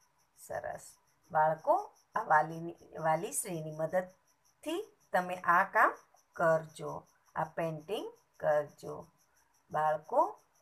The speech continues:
મહામારીના કારણે આપણે ઘરે રહેવાનું છે. ઘરે રહો,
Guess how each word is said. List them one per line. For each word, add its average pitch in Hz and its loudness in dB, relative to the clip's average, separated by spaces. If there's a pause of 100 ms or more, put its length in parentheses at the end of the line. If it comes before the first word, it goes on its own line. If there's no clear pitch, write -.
મહામારીના 190 4
કારણે 151 -2
આપણે 151 -6
ઘરે 175 -6
રહેવાનું 269 -2
છે. 320 -12 (640)
ઘરે 165 -6
રહો, 214 -2